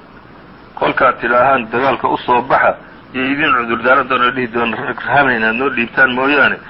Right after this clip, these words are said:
si kale idinku aamini mayno." Yahuuddiina wuu u tego, markaasuu nimanyaa, "Si xun baad yeesheen oo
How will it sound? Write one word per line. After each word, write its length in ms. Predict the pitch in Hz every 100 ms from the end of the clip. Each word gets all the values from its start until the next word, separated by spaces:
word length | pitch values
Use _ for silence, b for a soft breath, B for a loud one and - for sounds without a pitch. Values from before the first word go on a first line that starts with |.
| B -
si 100 | 220
kale 260 | - 120 113 117
idinku 220 | 117 -
aamini 380 | 120 104 104 98
mayno." 340 | 95 92 87 - - - - - - - - - - - - - -
Yahuuddiina 480 | 127 165 170 160 156
wuu 140 | 143 156
u 40 |
tego, 260 | 151 139 139
markaasuu 420 | 143 135 123 135
nimanyaa, 320 | 131 139 131
"Si 120 | 113 143
xun 180 | 131 127
baad 160 | 117 -
yeesheen 500 | 113 104 - 123 135
oo 300 | 156 160 -